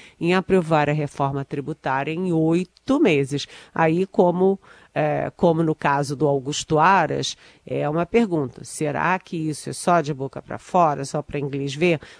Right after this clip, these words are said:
Porque eu ouço falar em reforma tributária há vinte anos.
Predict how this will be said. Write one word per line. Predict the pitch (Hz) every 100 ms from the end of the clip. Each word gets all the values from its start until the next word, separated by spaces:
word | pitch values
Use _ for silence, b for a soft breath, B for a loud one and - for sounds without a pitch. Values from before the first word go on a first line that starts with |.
| B
Porque | 147 - 160
eu |
ouço | 156 170 -
falar | 160 156 156
em |
reforma | 165 151 156 160 147
tributária | 147 139 147 147 147 160 180 -
há | 160 147 165 -
vinte | 139 151 180 - 233
anos. | 175 117 127